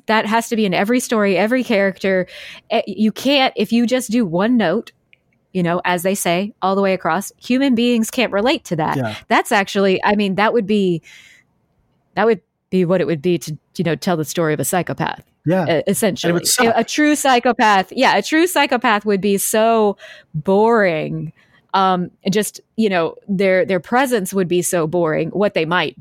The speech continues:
Speaker 1: do might be crazy, but their presence would be so boring that people wouldn't actually engage if they were being portrayed in the way, typically speaking.
Speaker 2: Yeah.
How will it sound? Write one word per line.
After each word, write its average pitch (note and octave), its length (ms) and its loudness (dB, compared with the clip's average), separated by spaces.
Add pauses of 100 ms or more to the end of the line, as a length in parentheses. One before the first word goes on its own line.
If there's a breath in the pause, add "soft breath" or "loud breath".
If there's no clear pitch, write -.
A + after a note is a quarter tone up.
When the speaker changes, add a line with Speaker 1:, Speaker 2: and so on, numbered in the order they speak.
Speaker 1:
do B3 440 2
might D#3+ 260 -6
be C#3+ 340 -6
crazy, D#3 760 -2 (320 loud breath)
but G3 140 -2
their F3 140 0
presence C4 640 -2
would F3+ 140 -2
be D#3+ 140 0
so D#3 260 -2
boring E3 480 0
that E3+ 140 -2
people G3 280 -2
wouldn't E3 400 -2
actually F3 460 -2
engage E3 760 -2
if - 360 -4 (220)
they G3 120 0
were F#3 140 0
being E3 260 -2
portrayed D3+ 480 -2
in D3+ 100 -2
the D3 100 -2
way, C#3+ 360 0 (520 loud breath)
typically - 500 -8
speaking. F3+ 560 -4
Speaker 2:
Yeah. A2+ 140 -8